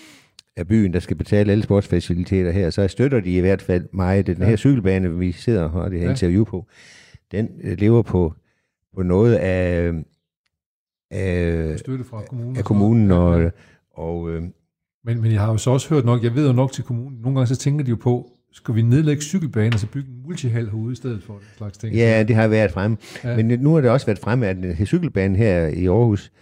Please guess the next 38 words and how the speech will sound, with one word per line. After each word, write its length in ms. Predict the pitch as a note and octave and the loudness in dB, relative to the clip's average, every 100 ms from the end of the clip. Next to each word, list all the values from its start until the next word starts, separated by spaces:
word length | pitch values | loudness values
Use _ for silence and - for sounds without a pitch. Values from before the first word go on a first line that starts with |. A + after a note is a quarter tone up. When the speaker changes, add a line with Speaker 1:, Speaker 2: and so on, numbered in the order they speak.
| _ _ _ _ _ _ | _ _ _ _ _ _
Speaker 1:
i, 180 | F#2+ - | -8 -2
ude 400 | A2 A2+ G2 F2+ | 2 4 4 2
i, 100 | D#2+ | -2
i 120 | - - | -6 -6
skoven 340 | - A2 F#2+ | 0 2 2
ved 80 | F2+ | 0
stadion, 400 | A#2 A2 F#2 F2+ | 2 0 0 -4
den 280 | - G#2+ - | -2 -2 -4
skal 140 | - F2 | -8 -6
fredes. 580 | - D3 G#3+ B2+ - _ _ | 0 2 2 0 -6 _ _
Speaker 2:
Ja. 120 | C3 E3 - _ _ _ _ _ D#3+ | -12 -12 -16 _ _ _ _ _ -2
Speaker 1:
Det 80 | |
vil 80 | D#3 | 2
jeg 100 | B2 | 2
da 60 | G#2 | 2
synes 300 | A#2 A2+ - | 0 0 0
var 100 | F2 | -2
prisværdigt, 460 | - F2+ A2 G#2 F#2+ | -2 0 2 0 0
Speaker 2:
Det 40 | |
er 20 | |
en 40 | A#2 | -4
Speaker 1:
fordi 100 | - | 0
Speaker 2:
rigtig 160 | G#2+ | 0
god 160 | C3 B2+ | 0 -6
idé, 40 | A#2+ G#2+ | -8 -10
Georg. 220 | G#2 F#2+ | -12 -2
Speaker 1:
det, 680 | A#2+ B2 B2 A2+ G#2+ G#2 G2 | 2 4 4 4 4 2 0
øh, 40 | F2 - _ _ _ _ _ _ | -4 -12 _ _ _ _ _ _
hvordan 280 | F#2 A2 A#2 | -4 -2 -2
det 100 | G2 | -2
så 120 | A2 | 0
ind, 240 | A2 B2 | 2 2
øh, 280 | G#2 F#2+ F2 - _ _ | 2 0 -2 -8 _ _
harmonerer 380 | G2+ G2+ A2+ G#2+ | -2 2 4 4
med, 220 | G2+ G#2+ | 4 4
at, 240 | F#2 F#2 G2 | 2 -2 -2
at, 280 | G2 F2 F#2 | -4 -2 0
øh, 280 | F2 E2 | 0 0